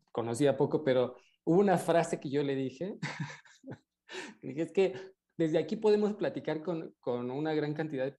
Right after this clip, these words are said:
de personas, con los demás, vía, este, la computadora, ¿no? Difundir un mensaje".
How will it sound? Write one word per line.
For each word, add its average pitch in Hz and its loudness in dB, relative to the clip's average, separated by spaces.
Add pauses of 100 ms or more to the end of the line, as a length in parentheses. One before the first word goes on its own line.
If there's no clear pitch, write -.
de 135 -6
personas, 131 -6 (300)
con 139 2
los 120 2
demás, 135 0
vía, 131 0
este, 98 -10
la 107 -6
computadora, 135 2
¿no? 147 -4
Difundir 123 -2
un 127 -2
mensaje". 110 -8